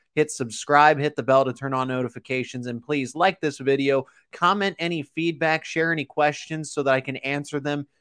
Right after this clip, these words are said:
in future episodes. I don't care what, if it, eh, what it's about. Football, men's basketball, men's hockey, wrestling, all these Penn State sports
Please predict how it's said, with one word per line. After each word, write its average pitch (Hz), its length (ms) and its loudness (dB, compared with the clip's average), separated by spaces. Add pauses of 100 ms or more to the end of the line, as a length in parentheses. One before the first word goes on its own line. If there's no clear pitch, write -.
(140)
in 117 180 -8
future 127 580 -6
episodes. 135 640 0
I 139 160 2
don't 160 160 -2
care 160 140 -2
what, 160 140 2
if 151 100 -4
it, 147 100 -8 (140)
eh, 139 140 -2
what 139 180 -2
it's 143 160 0
about. 127 300 2 (100)
Football, 202 640 2 (480)
men's 175 300 0
basketball, 185 840 2 (200)
men's 170 400 -2
hockey, 180 580 0 (180)
wrestling, 170 600 2
all 190 280 6
these 226 180 -2
Penn 185 260 -4
State 156 340 -2
sports 170 540 -2